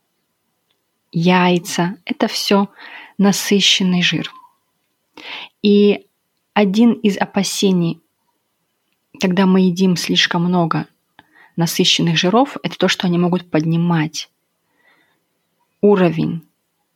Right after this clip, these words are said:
что называется в народе, плохого холестерина, Л Д Л, и затем он может оседать на сосудах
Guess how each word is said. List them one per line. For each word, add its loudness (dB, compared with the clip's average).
что -4
называется 0
в -4
народе, 2
плохого 0
холестерина, 0
Л 0
Д 2
Л, 0
и 4
затем 2
он 0
может 0
оседать 0
на 0
сосудах 0